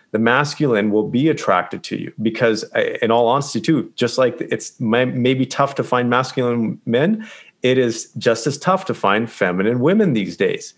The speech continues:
And men are looking for those feminine women. They are drawn to feminine women. It is like, uh, it's like walking through the desert,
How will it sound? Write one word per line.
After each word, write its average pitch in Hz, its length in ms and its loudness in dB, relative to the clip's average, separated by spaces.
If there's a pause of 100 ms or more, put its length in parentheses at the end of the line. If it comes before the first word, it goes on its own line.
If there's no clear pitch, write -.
(360)
And 120 300 2
men 185 360 2
are 147 160 4
looking 165 420 2
for 143 220 0
those 107 240 0
feminine 95 480 0
women. 85 380 -2
They 139 180 2
are 143 140 4
drawn 135 720 2
to 104 280 -2 (100)
feminine 101 320 0
women. 90 260 -2
It 156 160 2
is 139 180 0
like, 139 400 0 (680)
uh, - 140 -6 (100)
it's 143 180 0
like 165 160 4
walking 147 460 2
through 165 220 2
the 151 100 4
desert, 127 680 0